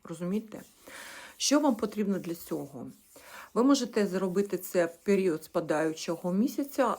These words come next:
або будь-якого місяця взагалі, коли ви вже готові,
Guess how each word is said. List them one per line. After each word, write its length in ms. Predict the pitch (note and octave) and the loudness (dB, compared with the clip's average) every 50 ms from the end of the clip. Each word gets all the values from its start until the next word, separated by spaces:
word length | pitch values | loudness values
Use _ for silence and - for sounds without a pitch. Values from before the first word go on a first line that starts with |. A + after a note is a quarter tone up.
| - - | -4 -4
або 440 | F3+ F3+ E3 D#3+ F#3+ A#3 D4 D#4 - - F3 - - | -4 -4 -4 -4 -2 -2 0 -2 -2 -4 -8 -8 -4
будь-якого 960 | F#3+ A3 D4+ E4+ D#4+ - - F#3 G3+ F3+ - - - G#3+ G3+ F#3 F3 F3 D#3 | 0 4 4 4 4 2 0 0 0 0 0 0 0 0 0 0 0 -2 -4
місяця 540 | D#3 E3 F#3 G#3+ G#3 - G3 - - - D#3+ | -4 -4 -4 -4 -4 -6 -10 -10 -8 -10 -10
взагалі, 560 | E3+ D#3 D#3 D#3+ - E3+ D#3+ D3 C3 A#2+ A#2+ - - _ _ _ _ _ | -8 -8 -8 -8 -6 -6 -6 -6 -8 -8 -10 -12 -16 _ _ _ _ _
коли 480 | - G3 F#3+ F3+ F#3 G3 A#3+ D4 B3+ - - | -4 0 0 2 2 2 2 2 0 -4 -8
ви 480 | D3 C#3+ D3+ E3+ F3 F#3+ G#3 B3 C4 - - - | -12 -4 0 2 2 2 2 0 -4 -8 -12 -12
вже 260 | D#3 D3 C#3+ D#3+ E3+ | -10 -6 -4 -2 -4
готові, 580 | F3 E3 F3 - - - E3+ D3+ C#3 - - | -2 -6 -8 -6 -4 -2 -2 -2 -2 -6 -14